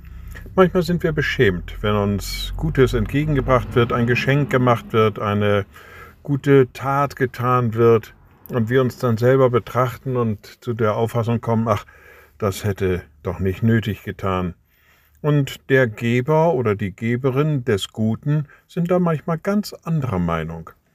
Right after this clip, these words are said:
Manchmal sind wir auch überrascht über das, was uns entgegengebracht wurde, weil wir dann im Leben nicht mit gerechnet hätten. So ähnlich ging es der Maria.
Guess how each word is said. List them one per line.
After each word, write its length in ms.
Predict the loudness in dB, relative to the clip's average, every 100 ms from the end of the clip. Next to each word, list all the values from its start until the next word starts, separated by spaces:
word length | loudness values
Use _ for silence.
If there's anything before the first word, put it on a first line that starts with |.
| _ _ _
Manchmal 340 | -2 0 0 2
sind 240 | 2 2
wir 100 | 2
auch 220 | 2 0
überrascht 600 | -2 2 2 2 -4 -14
über 220 | -8 -6
das, 300 | -2 -2 -2
was 160 | -10 -8
uns 180 | -8 -4
entgegengebracht 800 | -4 -2 0 -2 0 -2 -2 0
wurde, 240 | 2 2
weil 160 | 0 0
wir 60 |
dann 340 | -2 0 0 0
im 240 | 0 0
Leben 400 | 0 0 0 0
nicht 240 | -4 -4 -8
mit 140 | -6
gerechnet 520 | -4 -4 -6 -10 -14
hätten. 280 | -18 -18 -20 _ _ -20 -20 -20 -12
So 120 | 0 2
ähnlich 520 | 4 2 2 -2 -4
ging 180 | -6 -2
es 160 | -4
der 140 | -2 0
Maria. 600 | 0 0 0 -2 -4